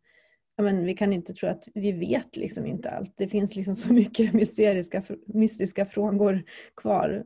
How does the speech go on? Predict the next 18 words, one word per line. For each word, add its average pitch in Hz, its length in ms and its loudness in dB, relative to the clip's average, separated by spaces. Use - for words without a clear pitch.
eh, - 320 -8
som, - 240 -8
eh, 196 220 -6
som 196 180 -4
vi 185 100 -4
kan 196 160 -4
upptäcka 208 440 -4
tillsammans. 180 440 -6
Så 202 60 -6
att 190 100 -10
det - 400 -20
är - 20 -10
väl 208 120 4
också 202 240 0
något 202 240 0
sånt 185 180 -8
där, 175 320 -2
liksom, - 640 -8